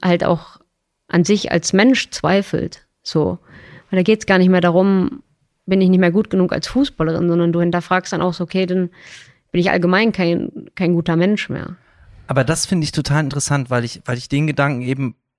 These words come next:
Speaker 2: im Grunde mit Kaiserau hatte. In dem Moment, wo du, wo du dein Umfeld verlassen hast, wo du die Schule wechseln musstest, deine Familie verlassen hast,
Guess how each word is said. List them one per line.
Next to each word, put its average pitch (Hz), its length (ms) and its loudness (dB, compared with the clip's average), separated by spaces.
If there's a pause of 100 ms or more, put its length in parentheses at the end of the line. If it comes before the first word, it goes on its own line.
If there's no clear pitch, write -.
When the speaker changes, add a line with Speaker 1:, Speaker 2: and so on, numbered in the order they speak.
(580)
Speaker 2:
im 143 160 2
Grunde 156 280 2
mit 160 180 0
Kaiserau 117 560 0
hatte. 98 220 -6
In 101 200 -2
dem 135 160 2
Moment, 160 460 0
wo 135 80 0
du, 135 240 0
wo 113 320 -6
du 123 100 -2
dein 117 220 2
Umfeld 156 480 -2
verlassen 127 520 -4
hast, 92 280 -8
wo 104 60 -8
du 101 100 -10
die 104 120 -8
Schule 151 320 0
wechseln 123 300 -2
musstest, - 360 -6
deine 110 160 0
Familie 123 400 4
verlassen 107 440 -4
hast, 107 220 -6